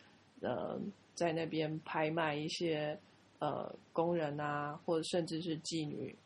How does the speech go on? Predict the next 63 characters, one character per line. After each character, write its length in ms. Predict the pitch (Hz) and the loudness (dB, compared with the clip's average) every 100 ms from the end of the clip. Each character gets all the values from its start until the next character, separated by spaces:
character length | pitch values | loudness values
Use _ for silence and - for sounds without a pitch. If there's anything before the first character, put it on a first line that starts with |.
| - - | -20 -8
的 140 | 151 147 | -4 -4
一 80 | 147 | -4
些 140 | 151 | -6
地 200 | 143 151 | -4 -8
方。 260 | 151 143 - - - - - - | -4 -4 -4 -14 -20 -20 -20 -10
我 80 | 170 | -8
觉 200 | 160 180 | -2 0
得 120 | 214 | 2
都 180 | 233 233 | 2 2
还 160 | 214 | 2
是 120 | 170 208 | 0 0
蛮 220 | 165 156 | 0 0
悲 200 | 170 170 | -2 -2
惨 200 | - - | -6 -8
的 80 | - | -6
故 160 | 175 165 | -6 -4
事 220 | - - | -6 -6
啦。 200 | - - - - - - - - | -8 -10 -14 -20 -18 -16 -16 0
不 120 | 196 | 8
过 460 | 214 220 202 190 - - - - - - | 10 12 10 8 2 -18 -20 -20 -20 -20
他 280 | - 208 208 | 6 10 10
有 120 | 185 170 | 8 4
介 200 | 202 190 | 2 4
绍 200 | 196 175 | 4 4
到 220 | 175 156 | 4 4
一 40 | |
个 120 | 156 - | 0 0
地 220 | 180 175 | 2 2
方， 400 | - 156 156 214 - | 2 2 0 -6 -2
那 120 | 175 | 0
个 80 | 165 | 2
地 140 | 170 | 0
方 200 | 175 160 | 0 2
叫 200 | 175 165 | 4 4
美 260 | 160 151 139 | 2 0 2
国 220 | 151 156 | 0 2
妈 240 | 190 190 | 4 4
祖 220 | 208 123 | 2 -4
庙， 360 | - 170 143 - - | 0 0 0 -2 -2
<laughs> 140 | - | 6
我 80 | 220 | 8
觉 120 | 208 | 10
得 140 | 226 226 | 10 10
非 160 | 226 | 8
常 180 | 226 202 | 8 6
的 120 | 190 | 6
妙。 260 | 190 196 165 - - - - - - - - - | 6 8 8 6 -2 -16 -20 -20 -16 -10 -6 6
然 120 | 220 | 8
后 60 | 240 | 10
真 160 | 262 | 8
的 120 | 277 262 | 8 10
就 140 | 269 | 8
是 100 | 277 | 8
还 300 | 247 196 196 | 6 6 6
蛮 320 | 208 185 196 | 6 8 8
台 280 | 220 175 160 | 6 6 6
式 260 | 208 - 208 | 4 2 4
的 120 | 175 | 6
那 200 | 165 180 | 4 4
种 180 | 170 151 | 4 2
妈 160 | 160 170 | 2 2
祖 160 | 147 - | 0 0
庙。 460 | 170 143 - - | 2 2 2 -4